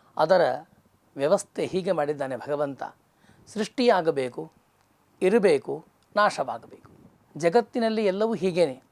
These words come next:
ಆ-, ಆದ್ದರಿಂದ ಭಗವಂತ ಮಾಡುವಂತಹ ಕೆಲಸ ಏನು ಅಂದ್ರೆ, ಜಗತ್ತು ಸೃಷ್ಟಿ ಮಾಡಿದ.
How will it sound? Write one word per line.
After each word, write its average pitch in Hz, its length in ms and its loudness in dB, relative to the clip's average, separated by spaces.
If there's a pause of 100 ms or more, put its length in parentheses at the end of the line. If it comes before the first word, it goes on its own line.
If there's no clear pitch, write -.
(280)
ಆ-, 208 180 4
ಆದ್ದರಿಂದ 185 540 0 (680)
ಭಗವಂತ 233 420 -2
ಮಾಡುವಂತಹ 185 680 -2
ಕೆಲಸ 165 340 -2 (360)
ಏನು 175 240 -2
ಅಂದ್ರೆ, 156 380 -4
ಜಗತ್ತು 220 420 -2
ಸೃಷ್ಟಿ 160 340 -8
ಮಾಡಿದ. 135 300 -4